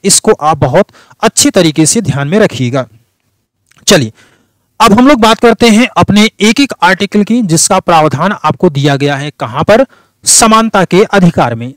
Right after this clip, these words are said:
तो समानता के अधिकार में हम लोगों को जो पहला आर्टिकल लेना है वो होता है आपका आर्टिकल चौदह। यहां पर अनुच्छेद चौदह की बात करेंगे और यहां पर आपको लिखा गया है अनुच्छेद चौदह में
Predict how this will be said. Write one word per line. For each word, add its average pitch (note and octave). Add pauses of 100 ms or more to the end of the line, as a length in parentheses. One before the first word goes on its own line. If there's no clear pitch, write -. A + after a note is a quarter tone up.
तो A3+
समानता G3+
के C4+
अधिकार G3+
में A3+
हम G3
लोगों F#3
को A3+
जो G#3 (120)
पहला F3
आर्टिकल F3+
लेना D3+
है D3+ (340)
वो F3+
होता G3+
है F#3+
आपका D3+ (420)
आर्टिकल G3+ (120)
चौदह। A#2+ (1200)
यहां D#3+
पर G3+ (120)
अनुच्छेद D#3 (460)
चौदह F#3
की G#3+
बात C#3
करेंगे B2 (440)
और F#3+
यहां F#3+
पर A3+
आपको F3
लिखा F#3+
गया F#3+
है F#3
अनुच्छेद E3+
चौदह C3
में F#3